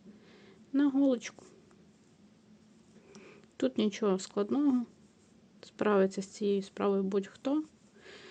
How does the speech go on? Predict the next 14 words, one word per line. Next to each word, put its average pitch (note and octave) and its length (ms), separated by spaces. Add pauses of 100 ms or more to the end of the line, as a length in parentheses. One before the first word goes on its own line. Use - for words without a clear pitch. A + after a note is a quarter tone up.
(320)
Усі G#3+ 360
петельки C#4+ 640 (880)
ми A3 320 (180)
переодягаємо G#3 1000 (1300)
на B3 140
голку. G3 500 (4000)
Все, G3+ 220
спиці D4+ 380
відкладаємо, A3 500
вони G#3 180
нам G3+ 140
більше G3+ 300
не G#3+ 180
потрібні. A3+ 680